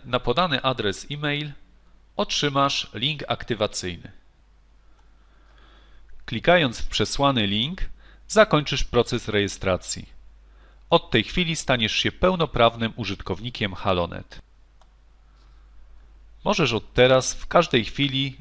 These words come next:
zalogować się do swojego profilu. Wystarczy, że wejdziesz na stronę w w w halonet kropka p l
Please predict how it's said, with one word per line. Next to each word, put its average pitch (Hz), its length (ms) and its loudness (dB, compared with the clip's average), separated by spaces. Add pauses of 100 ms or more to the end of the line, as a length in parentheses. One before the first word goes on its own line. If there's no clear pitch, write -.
zalogować 113 640 4
się 113 180 0
do 104 100 2
swojego 98 440 0
profilu. 92 520 -8 (2000)
Wystarczy, 165 440 2
że 113 120 2
wejdziesz 135 380 6
na 110 100 0
stronę 123 420 0
w 90 140 -12
w 135 240 0
w 117 100 0
halonet 107 500 2
kropka - 400 -2
p - 160 -4
l 160 300 2